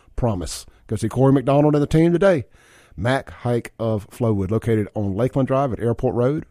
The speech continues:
And, of course, you can shop 'em online at mac haik C D J R F dot com. Or just go Google Mac Haik Flowood. It'll take you straight to their website. All right, so I'm really excited about this. You guys that listen to my show on a regular basis know I have been championing,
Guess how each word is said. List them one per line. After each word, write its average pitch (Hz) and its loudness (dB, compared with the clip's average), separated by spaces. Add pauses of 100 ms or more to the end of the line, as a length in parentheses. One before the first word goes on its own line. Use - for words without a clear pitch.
And, 90 -4
of 90 -4
course, 107 -4
you 104 -6
can 98 -4
shop 104 -4
'em 113 0
online 120 -2
at 60 -8
mac 120 -2
haik 127 -4
C 123 -2
D 120 2
J 120 0
R 117 0
F 107 -2
dot 85 -6 (320)
com. 67 -8
Or 113 -2
just 113 -4
go 120 4
Google 95 0
Mac 98 -4
Haik 90 -8
Flowood. 101 -2
It'll 104 -2
take 107 -2
you - -8
straight - -6
to 92 -6
their 90 -6
website. 78 -10 (920)
All 311 4
right, 208 2 (120)
so 160 6 (640)
I'm 233 6
really 226 12
excited 175 6
about 160 4
this. 185 0 (220)
You 139 0
guys 151 8
that 143 2
listen 151 4
to 147 6
my 139 6
show 147 4
on 147 6
a 135 4
regular 143 6
basis 143 4
know 135 6
I 127 4
have 127 2
been 113 4
championing, 139 2